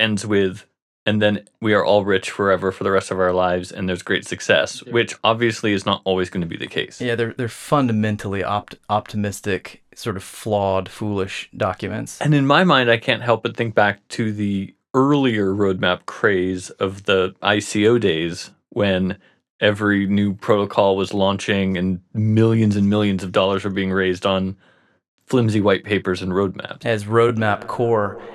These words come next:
Speaker 2: And twenty seventeen was peak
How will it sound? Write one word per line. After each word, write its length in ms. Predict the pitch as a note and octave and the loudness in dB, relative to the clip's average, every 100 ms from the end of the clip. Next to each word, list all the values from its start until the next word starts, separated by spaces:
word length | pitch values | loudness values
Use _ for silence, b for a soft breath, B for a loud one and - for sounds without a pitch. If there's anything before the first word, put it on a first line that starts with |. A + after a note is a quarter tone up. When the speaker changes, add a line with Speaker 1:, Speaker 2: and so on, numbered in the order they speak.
| - | 0
Speaker 2:
And 320 | C3+ B2 A#2+ | 2 2 0
twenty 440 | - D#3 C#3+ A#2 G#2 | 0 2 2 0 -4
seventeen 680 | - B2 A2 - A#2+ G#2+ G2 | -2 0 0 -2 -2 0 -2
was 360 | F#2 F#2 - _ | -6 -10 -12 _
peak 320 | - B2 G#2 | -6 -4 -4